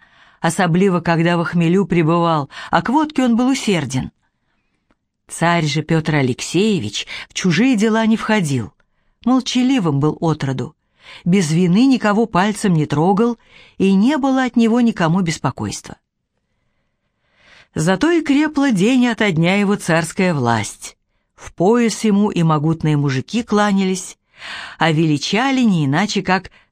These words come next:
«Царь наш, Петр Алексеевич». Только не прошло все же без следа пребывания в Уренях Фролкиных солдатишек.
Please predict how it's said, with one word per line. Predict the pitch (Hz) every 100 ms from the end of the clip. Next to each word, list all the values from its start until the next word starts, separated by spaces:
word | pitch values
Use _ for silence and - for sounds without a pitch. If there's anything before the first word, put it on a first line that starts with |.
| _
«Царь | - - 151 185 202 196
наш, | 202 202 190 151 - -
Петр | - 131 190 196
Алексеевич». | 196 196 185 - 117 135 131 110 - - - - _ _ _ _ _ _ _ _ _ _ _ _ _ _ _ _ _ - _ _ _ _ _ _ _
Только | 302 330 294
не | 269
прошло | 262 240 226 247 285
все | 294 - 254
же | 233
без | 190 208
следа | - 208 180 240
пребывания | 240 208 175 185 214 208 180
в |
Уренях | 160 165 220 202
Фролкиных | - 170 170 - 165 156
солдатишек. | - 165 160 156 - - - -